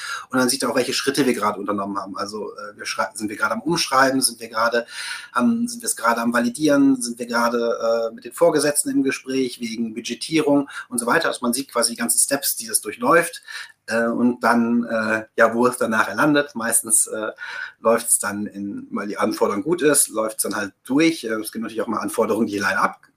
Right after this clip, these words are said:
die, die dann irgendwie erstmal abgesagt werden oder zurückgeschoben werden. Aber normalerweise sieht derjenige immer seinen Prozess auch. Das ist dann, glaub ich, auch ganz wichtig für die Akzeptanz, äh, und dass man auch überhaupt motiviert ist, dieses, das zu schreiben.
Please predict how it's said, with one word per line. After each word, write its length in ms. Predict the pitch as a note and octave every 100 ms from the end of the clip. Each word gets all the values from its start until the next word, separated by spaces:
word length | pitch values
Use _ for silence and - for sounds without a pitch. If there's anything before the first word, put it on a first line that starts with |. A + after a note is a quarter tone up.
| _
die, 240 | - G#2 -
die 260 | F2+ - G2+
dann 160 | G2
irgendwie 240 | - G2 F#2+
erstmal 280 | F#2+ - F#3
abgesagt 360 | - B2+ B2
werden 120 | A#2 A2
oder 200 | G#2 -
zurückgeschoben 640 | - D3 D#3 C3+ C#3 C3+
werden. 240 | B2+ B2 B2+ - - -
Aber 140 | A2+
normalerweise 500 | A2 C3 C3 A#2+ A2+
sieht 380 | C3+ D3 - -
derjenige 380 | A2+ A#2 A2+ A2+
immer 240 | A#2 A2+
seinen 220 | G#2 G#2
Prozess 480 | - - - A2+ -
auch. 200 | G2+ -
Das 160 | - -
ist 100 | A2+
dann, 80 | G#2+
glaub 120 | F#2+
ich, 100 | -
auch 120 | A#2
ganz 200 | A2+ -
wichtig 300 | A#2 - -
für 80 | -
die 80 | A2+
Akzeptanz, 640 | - - - C3+ C#3+ - _
äh, 40 | A2
und 220 | G#2+ G#2
dass 160 | G#2+ A2
man 120 | G#2
auch 140 | G2
überhaupt 260 | G#2 F#2+ -
motiviert 340 | - G2 G#2+
ist, 180 | G#2+ -
dieses, 260 | F#2+ F2+ -
das 140 | -
zu 120 | - -
schreiben. 420 | - A#2+ D#3